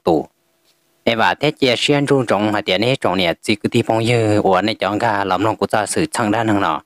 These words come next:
Ê, nếu giờ ba nè subscribe bút đầu của thia, ê, cho đó khó với khó chờ chờ rồi, chờ share là sự với khó kế rong share đầu của. Tôi là giàu thả, nó có quang qua thả nhá trâu, ra trò tọn đây thế nó trọng nông xóa lăng xóa tù. Giờ nên đã cho nó chỉ có mỗi sở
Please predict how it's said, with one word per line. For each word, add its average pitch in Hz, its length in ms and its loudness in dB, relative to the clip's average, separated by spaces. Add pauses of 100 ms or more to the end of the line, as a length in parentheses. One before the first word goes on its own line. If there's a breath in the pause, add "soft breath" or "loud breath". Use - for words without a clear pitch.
(500)
Ê, 92 60 -4
nếu 110 100 0
giờ 104 180 2
ba 113 160 0
nè 92 320 0
subscribe 101 520 -2
bút 104 160 -2
đầu 90 120 2
của - 220 -6
thia, 110 300 2
ê, - 160 -4
cho 107 120 -2
đó 90 160 0
khó 98 160 -2
với 101 200 2
khó 101 220 -4
chờ 98 220 -2
chờ 110 200 0
rồi, 107 260 0
chờ 104 220 0
share 110 300 2
là 95 140 0
sự - 140 0
với 101 180 4
khó 101 120 0 (100)
kế 92 160 0
rong 90 180 0
share 110 240 0
đầu 87 100 -2
của. - 260 0 (680)
Tôi 110 100 2
là 107 140 2
giàu 87 240 0
thả, 82 320 0
nó 104 100 -2
có 82 140 -2
quang 110 360 0
qua 110 180 2
thả 76 260 -2
nhá 113 180 -2 (100)
trâu, 85 340 0 (140)
ra 110 300 0
trò 87 100 0
tọn 85 280 -4
đây 104 200 0
thế 113 120 -2
nó 110 100 -2 (180)
trọng 90 220 -2
nông 92 240 -2
xóa 123 540 0
lăng 107 180 0
xóa 98 200 0
tù. 156 200 -2 (640)
Giờ 95 120 0
nên 92 120 -4
đã 87 100 0
cho 110 160 -2
nó 95 160 0
chỉ - 120 -6
có 95 140 0
mỗi 113 140 2
sở 90 220 -2